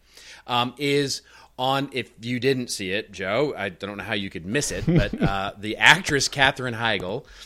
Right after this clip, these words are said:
Speaker 1: who is formerly known for Grey's Anatomy, one of my wife's favorite shows, um, she was in the news for all the wrong reasons. Basically, she was captured in a paparazzi photo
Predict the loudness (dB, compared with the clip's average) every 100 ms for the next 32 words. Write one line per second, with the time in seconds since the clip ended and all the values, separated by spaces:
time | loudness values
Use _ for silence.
0 | -12 -2 0 0 -2 -2 -4 -2 -2 0
1 | -2 -2 -2 -4 -8 -8 -4 -4 -4 -4
2 | 0 0 -2 -6 -4 -4 -4 -6 -4 -2
3 | -4 -6 -8 -10 -12 -10 -10 -12 -18 -20
4 | -4 0 0 -2 -10 -6 -4 -2 -2 -2
5 | 0 -2 -4 -6 -2 -2 0 -2 -2 -2
6 | -4 -6 -6 -6 -2 0 2 0 -4 -4
7 | -4 -8 -10 -16 -6 -4 -4 -6 -8 -6
8 | -4 -2 -2 -4 -8 -8 -8 -14 _ -2
9 | 0 0 -6 -4 -4 -2 -2 2 2 2
10 | -4 -8 -6 -6 -8